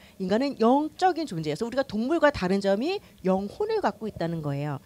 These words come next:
그래서 영혼을 가진 존재는 물고기는 물속에, 새는 공중에,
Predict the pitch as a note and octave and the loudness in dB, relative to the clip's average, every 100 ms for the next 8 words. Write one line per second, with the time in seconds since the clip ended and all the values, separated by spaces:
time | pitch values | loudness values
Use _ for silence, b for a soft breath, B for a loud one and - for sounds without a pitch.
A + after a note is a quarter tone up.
0 | b b G#3 F3+ G3 C#4 F#4 F4+ D#4 D4+ | b b 6 12 12 12 10 10 10 8
1 | B3+ G3+ G#3 C4 F#4 C#3+ b b b b | 0 0 2 4 2 2 b b b b
2 | b C#4 G4 F#4 F#4+ D4+ A3 A#3 D4+ D4 | b 10 12 12 10 8 6 6 6 10
3 | D4 D4 D4 D4+ - _ _ - - E4 | 12 12 10 6 -2 _ _ -4 4 6
4 | D#4 D#4 G#3+ G#3+ G#3+ A3+ C#4 F#4+ | 6 4 4 4 6 6 8 6